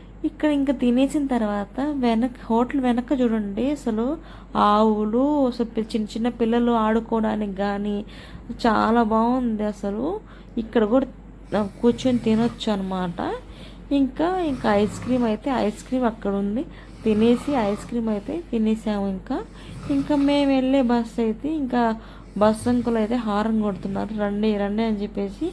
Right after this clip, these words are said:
ఇంక మేమైతే బయలుదేరేసాము. చూడండి, విష్ణు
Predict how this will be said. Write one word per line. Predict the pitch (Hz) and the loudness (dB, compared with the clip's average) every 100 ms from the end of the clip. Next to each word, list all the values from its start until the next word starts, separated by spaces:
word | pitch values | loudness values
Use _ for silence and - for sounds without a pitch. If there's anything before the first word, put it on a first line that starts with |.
| - - - - | -6 -14 -12 -4
ఇంక | 254 254 | 0 2
మేమైతే | 247 226 220 202 214 | 4 4 2 0 -2
బయలుదేరేసాము. | 226 208 208 220 220 220 196 190 202 196 185 226 403 - - - - - - | 0 2 2 2 2 2 0 -4 -2 -2 -2 -4 -4 -10 -18 -20 -20 -20 -10
చూడండి, | - 214 220 214 226 339 440 539 - | -2 2 2 2 -2 0 -2 -4 -8
విష్ణు | - 233 226 - - 277 | 0 2 2 -4 -2 0